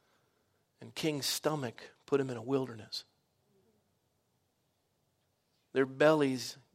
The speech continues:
kicked him out of the Garden of Eden 'cause it was all about them. Jesus found himself in a wilderness that we had created. And he went in with forty days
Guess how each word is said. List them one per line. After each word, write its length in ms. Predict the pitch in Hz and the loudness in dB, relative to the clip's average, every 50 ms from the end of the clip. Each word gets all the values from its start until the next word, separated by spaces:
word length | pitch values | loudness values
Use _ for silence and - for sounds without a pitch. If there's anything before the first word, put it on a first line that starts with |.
| _ | _
kicked 240 | - - 147 - - | -4 -4 -2 -2 -2
him 100 | 135 131 | -2 0
out 140 | 131 127 127 | 0 0 0
of 60 | 120 | -2
the 40 | 131 | -2
Garden 340 | - 127 120 123 123 120 120 | 0 0 0 0 -2 -4 -6
of 80 | 120 | -4
Eden 360 | 131 135 131 120 120 113 113 - _ _ _ _ _ _ _ _ _ _ _ _ _ _ _ _ _ _ _ _ _ _ _ - | -4 -4 -4 -4 -8 -14 -20 -20 _ _ _ _ _ _ _ _ _ _ _ _ _ _ _ _ _ _ _ _ _ _ _ -4
'cause 180 | - 131 117 | -4 -4 -2
it 20 | 123 | -4
was 120 | 113 123 | -4 -4
all 180 | 127 127 127 131 | -4 -4 -4 -4
about 280 | 120 127 117 113 - | -4 -6 -6 -6 -8
them. 280 | - 120 104 110 117 - _ _ _ _ _ _ _ _ _ _ _ _ _ _ _ _ _ _ _ _ _ _ _ _ _ _ _ - - - - - _ - | -10 -12 -12 -12 -16 -20 _ _ _ _ _ _ _ _ _ _ _ _ _ _ _ _ _ _ _ _ _ _ _ _ _ _ _ -20 -20 -20 -20 -20 _ -4
Jesus 380 | - 156 175 175 156 143 - | 0 2 2 2 2 0 -2
found 260 | - - 139 139 139 135 | 0 0 2 2 0 -2
himself 520 | 127 131 - - 143 131 131 131 - - | -4 -4 -2 0 2 2 2 0 -2 -4
in 80 | - 131 | -4 -4
a 60 | 127 | -2
wilderness 680 | 127 139 147 147 143 139 127 123 120 117 - - - - _ _ _ _ _ _ _ _ _ _ _ _ _ _ _ _ _ _ _ _ _ _ _ _ _ _ _ - | 2 4 4 4 2 0 -4 -6 -8 -8 -8 -10 -10 -14 _ _ _ _ _ _ _ _ _ _ _ _ _ _ _ _ _ _ _ _ _ _ _ _ _ _ _ -6
that 140 | 127 117 120 | -6 -4 -2
we 120 | 135 139 | 0 0
had 120 | 139 131 135 | 0 0 -2
created. 500 | - 139 127 131 131 135 127 113 - - - - _ _ _ _ _ _ _ _ _ _ _ _ _ _ _ _ _ _ _ _ _ _ _ _ _ _ _ _ _ _ _ | -4 -4 -2 -2 -2 -2 -4 -6 -10 -14 -18 -20 _ _ _ _ _ _ _ _ _ _ _ _ _ _ _ _ _ _ _ _ _ _ _ _ _ _ _ _ _ _ _
And 140 | - 117 113 | -12 -6 -2
he 120 | 135 151 151 | 0 0 0
went 240 | 147 147 135 131 | 0 0 -2 -2
in 220 | 135 143 143 139 127 | -2 -4 -4 -6 -6
with 140 | 120 117 - | -8 -10 -6
forty 360 | - - 131 139 131 135 131 | -2 2 2 2 2 0 -2
days 520 | 127 127 123 120 120 120 117 - - - | -2 -4 -4 -4 -4 -6 -6 -8 -8 -10